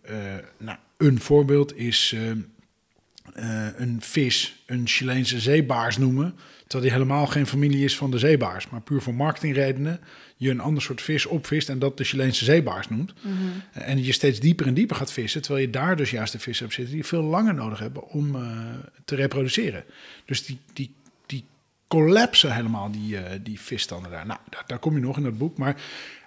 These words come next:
Speaker 1: dat interessante in dat boek was dat dat voor mij dus helemaal triggerde om anders te gaan leven, eh, om meer bezig te zijn met duurzaamheid, terwijl dat
Speaker 2: Ja.
Speaker 1: eigenlijk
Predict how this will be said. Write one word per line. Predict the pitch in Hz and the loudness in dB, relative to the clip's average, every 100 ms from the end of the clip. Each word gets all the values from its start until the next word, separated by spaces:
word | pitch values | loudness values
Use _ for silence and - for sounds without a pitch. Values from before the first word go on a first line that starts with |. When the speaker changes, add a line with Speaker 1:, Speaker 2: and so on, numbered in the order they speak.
| - | -4
Speaker 1:
dat | 156 175 | 2 2
interessante | - 165 - 240 214 | 2 0 2 2 6
in | 190 | 6
dat | 143 | 8
boek | 156 | 6
was | 151 - | 6 6
dat | 143 | 8
dat | 147 - | 6 6
voor | 147 | 4
mij | 139 165 202 | 8 8 6
dus | 143 | 4
helemaal | 135 135 131 | 2 0 0
triggerde | - 147 139 131 131 127 | 2 2 2 2 2 0
om | 139 135 135 156 | 4 4 4 -2
anders | 113 113 | -6 -6
te | - | -6
gaan | - | -6
leven, | 107 95 95 - 104 101 | -6 -6 -8 -8 -8 -10
eh, | 107 | -8
om | 117 | -6
meer | 120 110 | -4 -4
bezig | 107 107 - | -2 -4 -6
te | |
zijn | 110 104 | -6 -6
met | 107 | -6
duurzaamheid, | 110 104 101 98 104 | -6 -6 -6 -8 -8
terwijl | - 110 117 | -8 -8 -6
dat | - | -6
Speaker 2:
Ja. | |
Speaker 1:
eigenlijk | 107 - | -6 -8